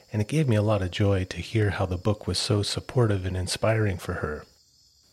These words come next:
So when I was presented with the opportunity to interview Sharon for the podcast,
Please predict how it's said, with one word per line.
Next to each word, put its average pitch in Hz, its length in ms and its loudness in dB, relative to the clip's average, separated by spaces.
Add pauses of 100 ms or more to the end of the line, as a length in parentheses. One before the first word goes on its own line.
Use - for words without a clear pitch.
(220)
So - 180 0
when 123 160 8
I 131 80 4
was 110 240 4
presented 117 640 2
with 107 160 0
the 101 140 0
opportunity 98 840 0
to - 340 -2
interview 98 500 0
Sharon 92 380 0
for - 100 -6
the 85 80 -6
podcast, 113 680 0